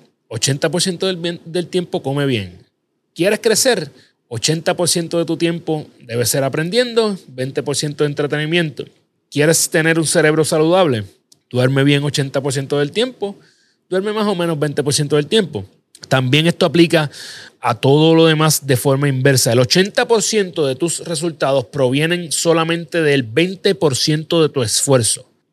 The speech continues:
Repito, ochenta por ciento de tus resultados vienen del veinte por ciento del esfuerzo. Así que hay unas cosas que son menor en cantidad, que van a tener el mayor impacto en tus resultados. Si volvemos a la parte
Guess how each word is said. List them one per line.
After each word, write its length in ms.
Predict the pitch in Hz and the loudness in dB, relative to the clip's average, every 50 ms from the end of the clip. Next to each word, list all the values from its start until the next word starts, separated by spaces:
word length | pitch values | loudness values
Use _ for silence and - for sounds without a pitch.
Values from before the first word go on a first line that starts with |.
| _ _ | _ _
Repito, 460 | - - - 107 131 127 113 110 - - | -8 -6 -4 -2 -2 -4 -4 -6 -8 -8
ochenta 500 | - 110 - - 123 127 139 - 165 156 | -10 -8 -6 -6 -8 -8 -8 -8 -6 -6
por 140 | 165 160 - | -4 -6 -4
ciento 300 | - 160 147 143 - - | -6 -6 -6 -4 -4 -4
de 60 | - | -4
tus 120 | - 135 | -4 -6
resultados 500 | 143 131 - 139 123 - 135 127 120 110 | -6 -6 -8 -10 -6 -4 -4 -4 -4 -4
vienen 240 | 104 113 113 120 131 | -4 -6 -6 -6 -6
del 140 | 123 113 107 | -6 -6 -4
veinte 320 | 101 110 110 120 - 120 | -4 -6 -8 -6 -8 -6
por 100 | - 123 | -6 -4
ciento 240 | - - 127 120 127 | -6 -6 -4 -4 -2
del 100 | 127 123 | -2 -2
esfuerzo. 320 | 110 - 127 110 - - | -2 -4 -4 -4 -2 -2
Así 160 | 107 - 151 143 | -2 -4 -2 -2
que 120 | - 123 | 0 0
hay 220 | - 147 160 - _ _ _ _ _ _ | 2 0 0 -2 _ _ _ _ _ _
unas 220 | 165 175 190 175 | -8 -8 -8 -8
cosas 340 | - - 180 - 156 143 107 _ _ _ _ _ _ _ _ _ _ _ _ _ _ _ _ _ _ _ _ _ _ _ - _ | -8 -10 -10 -10 -10 -10 -12 _ _ _ _ _ _ _ _ _ _ _ _ _ _ _ _ _ _ _ _ _ _ _ -20 _
que 120 | - 127 113 | -6 -4 -2
son 360 | - - 135 143 160 160 - - _ - | 2 2 4 2 2 0 -4 -8 _ -8
menor 640 | 139 135 127 131 127 123 123 127 135 143 151 156 - | -2 0 2 4 4 4 4 4 4 4 2 0 0
en 160 | 160 151 151 | -4 -4 -2
cantidad, 600 | 143 - 151 151 143 - 147 143 147 139 117 - - - - - - - - | -2 -2 -2 -2 -4 -4 -2 0 0 0 -2 -4 -10 -20 -20 -20 -20 -20 -12
que 160 | - 160 139 135 | -4 -2 -2 -2
van 160 | 131 135 143 | -2 -4 -6
a 80 | 156 | -6
tener 300 | 160 156 160 160 170 170 | -4 -2 -2 -2 -2 -4
el 100 | 170 160 | -4 -4
mayor 680 | 143 139 135 123 120 127 123 127 135 147 156 160 - - - _ | -6 -8 -8 -10 -10 -6 -2 0 0 0 0 -2 -6 -14 -12 _
impacto 840 | 175 160 156 139 - _ _ - 175 151 - - _ _ _ 92 87 92 104 _ _ _ _ _ _ _ _ _ _ _ _ | -6 -6 -6 -6 -8 _ _ -2 -2 -2 -2 -6 _ _ _ -20 -20 -20 -20 _ _ _ _ _ _ _ _ _ _ _ _
en 220 | 127 135 127 110 | -8 -8 -8 -6
tus 180 | - - 135 131 | -6 -4 -2 -2
resultados. 680 | 147 135 - 143 123 - - 147 127 113 101 92 90 | -2 -2 -2 -4 -4 -2 0 0 0 0 -2 -4 -8
Si 100 | - 113 | -10 -10
volvemos 500 | 107 98 98 98 107 127 143 165 165 170 | -8 -8 -8 -6 -6 -6 -6 -6 -6 -6
a 40 | 175 | -4
la 180 | 170 156 147 - | -4 -6 -4 -4
parte 480 | 127 123 110 113 - - 104 98 92 | -4 -4 -4 -6 -10 -14 -14 -14 -14